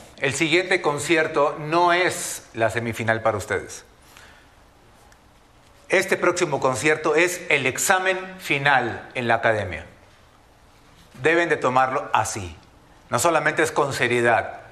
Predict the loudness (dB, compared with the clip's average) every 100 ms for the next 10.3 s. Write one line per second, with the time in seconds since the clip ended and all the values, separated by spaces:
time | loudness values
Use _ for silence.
0 | -20 -16 -4 0 2 2 -2 2 2 2
1 | -2 -2 0 0 2 2 2 -2 -12 -4
2 | -2 -2 -6 -2 -4 -4 -14 -20 -20 -20
3 | -20 _ _ -2 0 2 4 2 0 -10
4 | -20 -20 -6 -2 0 2 2 2 0 -2
5 | 0 0 0 -2 -8 -10 -16 -10 -6 -4
6 | -4 -6 -2 2 2 0 -8 -10 0 0
7 | 0 -4 -10 -14 -20 -20 -20 -20 -6 -2
8 | 0 2 2 2 -2 -2 0 2 -2 -2
9 | -14 -6 -4 0 0 0 0 -2 -6 -4
10 | -6 -8